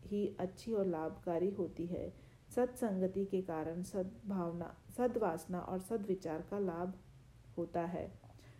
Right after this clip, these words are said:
कोई बैरागी साधु पेड़ के नीचे बैठा हो और यदि वह भूखा होगा, तो वहाँ उसके संगति में आने वाले लोगों को भी भूखा रहना पड़ेगा।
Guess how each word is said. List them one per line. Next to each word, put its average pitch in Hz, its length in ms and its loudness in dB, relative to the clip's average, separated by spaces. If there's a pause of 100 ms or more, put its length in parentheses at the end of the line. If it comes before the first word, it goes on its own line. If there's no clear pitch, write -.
(100)
कोई 262 160 10
बैरागी 180 580 6
साधु 190 400 2
पेड़ 226 300 6
के 220 160 2
नीचे 180 260 -2
बैठा 208 340 2
हो 202 320 2 (280)
और 202 180 6
यदि 202 260 6
वह 202 120 4
भूखा 185 340 0
होगा, 180 400 2
तो 180 180 0
वहाँ 196 260 -2
उसके 196 440 -2 (600)
संगति 196 500 2
में 214 240 -2
आने 175 320 0
वाले 175 300 2
लोगों 196 340 4
को 180 160 0
भी 196 160 2
भूखा 180 320 -2
रहना 185 340 -2
पड़ेगा। 156 480 -2